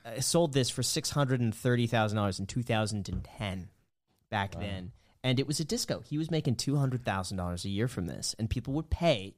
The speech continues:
Speaker 1: to gain a-, access to his disco in the
Speaker 2: Yeah.
Speaker 1: game, and he owned
Speaker 2: Well, that's
Speaker 1: the
Speaker 2: the same
Speaker 1: entire
Speaker 2: thing
Speaker 1: asteroid.
Speaker 2: going on in, like, other,
Speaker 1: Yeah.
Speaker 2: you know, metaverses right now. You're gonna be making a fortune if you own land and you build a casino or you build, like, you know, a, a, a destination and you rent it out.
Speaker 1: Yeah.
Speaker 2: Or peop-, and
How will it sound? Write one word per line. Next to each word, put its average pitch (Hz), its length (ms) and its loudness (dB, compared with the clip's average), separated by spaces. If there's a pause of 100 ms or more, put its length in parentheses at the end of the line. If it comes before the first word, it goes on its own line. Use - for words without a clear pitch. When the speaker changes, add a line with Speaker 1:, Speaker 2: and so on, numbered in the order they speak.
(100)
Speaker 1:
to - 140 -4
gain 117 280 2
a-, 117 140 -4
access 113 340 -2
to 127 100 -2
his 127 120 0
disco 156 540 2
in 156 220 0
the 139 60 -2
Speaker 2:
Yeah. 131 60 0
Speaker 1:
game, 120 400 -2
and 120 120 -4
he 127 160 -2
owned 131 120 0
Speaker 2:
Well, 208 100 4
that's 160 200 2
Speaker 1:
the 190 60 2
Speaker 2:
the - 20 2
same 170 180 2
Speaker 1:
entire 120 160 2
Speaker 2:
thing 120 80 4
Speaker 1:
asteroid. 160 300 2
Speaker 2:
going 156 120 0
on 151 120 0
in, 147 80 -2
like, 131 160 -2 (200)
other, 139 300 -2
Speaker 1:
Yeah. 107 140 0
Speaker 2:
you 101 60 0
know, 101 180 -2 (120)
metaverses 110 540 -4
right 80 140 -2
now. 73 120 -8
You're 98 160 -4
gonna 110 200 -4
be 104 120 -4
making 101 320 -4
a 90 60 -6
fortune 127 420 -8
if 82 140 -10
you 87 180 -6 (160)
own 101 220 -6
land 95 300 -4
and 87 120 -6
you 90 80 -8
build 92 220 -8
a 98 60 -6
casino 92 580 -6
or 87 100 -4
you 85 140 -6
build, 90 260 -6
like, 92 200 -8
you 98 100 -10
know, 85 180 -10
a, 87 260 -10
a, 82 40 -12 (220)
a 95 40 -14
destination 92 680 -6
and 90 120 -4
you 92 120 -4
rent 92 220 -6
it 98 60 -8
out. 110 240 -6 (400)
Speaker 1:
Yeah. 95 200 -2
Speaker 2:
Or 113 80 0
peop-, 135 240 -4
and 123 160 -4